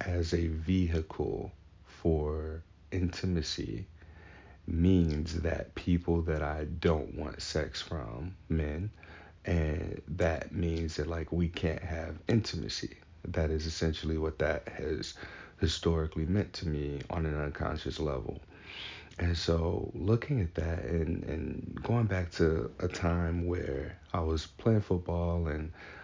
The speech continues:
I was surrounded by men a lot, and I had that, that intimacy with men, that non-sexual intimacy with men, it was a different time. Like, I felt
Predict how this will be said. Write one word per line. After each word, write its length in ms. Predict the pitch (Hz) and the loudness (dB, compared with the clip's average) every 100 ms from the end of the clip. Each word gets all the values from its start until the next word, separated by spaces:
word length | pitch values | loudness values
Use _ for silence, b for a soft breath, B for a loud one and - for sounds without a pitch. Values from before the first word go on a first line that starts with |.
| B | B
I 40 | - | -2
was 140 | 76 | 0
surrounded 420 | - 87 87 85 | 2 4 6 4
by 160 | 80 78 | 2 0
men 300 | 78 76 76 | 0 0 0
a 120 | 76 | -2
lot, 320 | 73 71 73 76 | -4 -4 -4 -4
and 120 | 76 | -4
I 60 | |
had 440 | 76 85 85 82 80 | -2 0 0 0 0
that, 360 | 78 73 - | -2 -4 -6
that 200 | - 73 78 | -8 -6 -2
intimacy 840 | 90 87 - 82 78 78 76 78 78 | -2 0 -2 -2 -2 -2 -2 -4 -4
with 160 | 82 | -2
men, 340 | 82 78 76 76 | 0 0 -2 -4
that 180 | 53 85 | -4 0
non-sexual 840 | 85 82 80 80 78 - 82 - | 2 2 0 -2 -2 -2 -4 -2
intimacy 640 | 104 104 85 82 - - 82 B B B B | -2 0 0 0 -2 -4 -4 B B B B
with 140 | - 82 | -2 2
men, 420 | 95 127 101 85 - - - - - - - - - - - - - | 4 6 4 0 -8 -20 -20 -20 -20 -20 -20 -20 -20 -20 -20 -20 2
it 80 | - | 8
was 120 | 123 | 10
a 40 | 117 | 10
different 300 | 131 127 110 | 8 6 4
time. 360 | 123 98 73 80 | 4 2 0 0
Like, 140 | 78 | 0
I 60 | 82 | 0
felt 360 | - 87 85 | 2 0 0